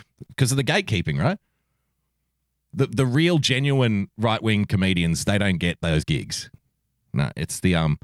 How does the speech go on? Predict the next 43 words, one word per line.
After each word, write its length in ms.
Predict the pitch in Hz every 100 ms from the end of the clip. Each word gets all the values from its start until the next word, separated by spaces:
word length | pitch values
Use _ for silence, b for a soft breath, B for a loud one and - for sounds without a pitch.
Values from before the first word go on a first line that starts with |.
| b b b b b b
it's, 240 | - - -
it's 160 | 117
the 120 | - 127
more 200 | 135 127
boomer 380 | 131 131 127
bracket, 480 | 117 113 104 123 107
you 120 | 113 101
know, 180 | 95
Bill 280 | 92 117 120
Clinton. 560 | - 117 110 107 104 98 - _ _ _
Uh, 280 | 104 104 104
"Oh, 380 | 98 120 135 120
the 120 | 104
kids 300 | 104 139 135
are 40 | 113
crazy 380 | 131 131 117 110
these 280 | 104 101
days. 400 | - 104 104 101
Oh, 320 | 117 143 107 104
how 180 | 143
about 240 | 147 139 135
all 160 | 135
those 220 | 139 123 110
snow-, 360 | - 127 147 110
how 100 | 123
about 220 | 156 151 147
all 120 | 151
those 380 | 143 127 120 113
libtard 680 | 107 127 147 123 135 127
snowflakes? 720 | 113 - 151 165 117 85 82 101
Am 100 | 98
I 60 |
right? 300 | 98 117 175
Huh?" 280 | - 123 190 170
You 140 | 98
know, 100 | 92
it's, 180 | 98 - -
it's 160 | 101 113
more 220 | 117 92
that 160 | 92
kind 260 | - 92 82
of 60 | 80
vibe. 320 | 85 80